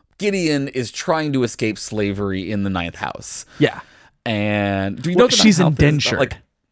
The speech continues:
Speaker 2: She's indentured. She's not a slave. They make that distinction.
Speaker 1: Sure. Have you had any sense of what the ninth house actually is as far into the book as you are? I'm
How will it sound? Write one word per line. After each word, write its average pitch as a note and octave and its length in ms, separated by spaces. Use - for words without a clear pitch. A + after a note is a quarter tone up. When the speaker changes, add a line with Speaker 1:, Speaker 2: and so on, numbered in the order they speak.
Speaker 2:
She's B2+ 260
indentured. A#2+ 680
She's A2+ 200
not B2+ 180
a B2 60
slave. G2+ 340
They A2 80
make A#2+ 200
that G#2 160
distinction. G#2 680
Speaker 1:
Sure. - 840
Have G3 360
you A3 100
had - 160
any C#3 180
sense C3+ 300
of B2 60
what B2+ 120
the C3 80
ninth G#2+ 260
house A2+ 240
actually G2+ 500
is A#2+ 540
as B2 200
far C3+ 200
into C3 140
the C3+ 60
book C3 200
as B2+ 140
you C3 160
are? C3+ 400
I'm A2 200